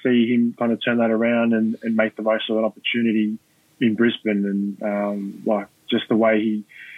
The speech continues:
he runs the ball and, and attacks the line when he, when he hits it up. It's, um, he's fearless,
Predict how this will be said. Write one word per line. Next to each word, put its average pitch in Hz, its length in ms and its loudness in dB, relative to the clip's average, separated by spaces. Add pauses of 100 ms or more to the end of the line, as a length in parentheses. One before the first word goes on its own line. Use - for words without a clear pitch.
(180)
he 117 140 2
runs 110 320 2
the 107 80 -2
ball 107 440 2
and, 104 100 -2
and 101 180 -8
attacks - 440 -6 (240)
the 107 60 -2
line 104 340 2
when 101 120 -2
he, 101 200 -2 (180)
when 101 100 -6
he 98 140 -2
hits - 260 -4
it 104 80 -2
up. 101 240 -2
It's, 95 300 -10
um, 95 360 -4 (560)
he's 113 140 2 (140)
fearless, 113 340 2